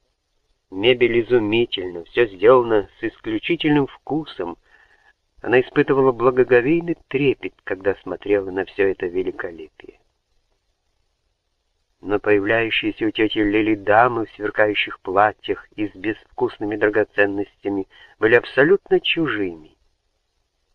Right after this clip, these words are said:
Наверное, не все француженки таковы. Возможно, тётя Лили познакомилась не с теми,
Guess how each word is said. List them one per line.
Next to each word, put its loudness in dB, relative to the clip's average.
Наверное, 2
не -4
все 0
француженки -4
таковы. -10
Возможно, -2
тётя 2
Лили 2
познакомилась 0
не -4
с -20
теми, -4